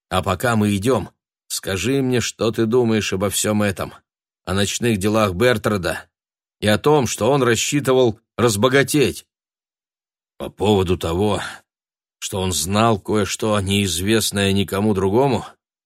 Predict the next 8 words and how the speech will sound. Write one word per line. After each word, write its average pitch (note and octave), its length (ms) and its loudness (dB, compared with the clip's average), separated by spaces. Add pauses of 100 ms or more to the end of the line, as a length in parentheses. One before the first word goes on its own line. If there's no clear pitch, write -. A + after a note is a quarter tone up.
(520)
Хм, B2+ 240 0 (960)
я G2 260 -4
заметил, A#2 600 -2 (580)
что - 220 -8
когда F#2+ 360 -4
вчера G2 440 -4
после F#2 400 -6
полудня F2+ 680 -8